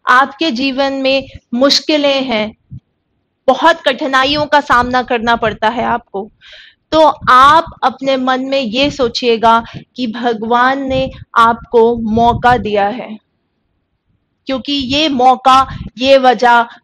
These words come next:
हर इंसान के पास नहीं होती है।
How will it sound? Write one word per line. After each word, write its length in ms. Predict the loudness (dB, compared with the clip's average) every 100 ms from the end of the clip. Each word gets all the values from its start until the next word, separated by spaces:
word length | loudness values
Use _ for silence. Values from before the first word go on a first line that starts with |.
| _
हर 260 | -2 0 2
इंसान 440 | -2 -4 -4 -4
के 100 | -6
पास 380 | -2 0 0 -4 _ _
नहीं 320 | -8 -4 -4 -4
होती 380 | -6 -6 -10
है। 280 | -8 -10 -14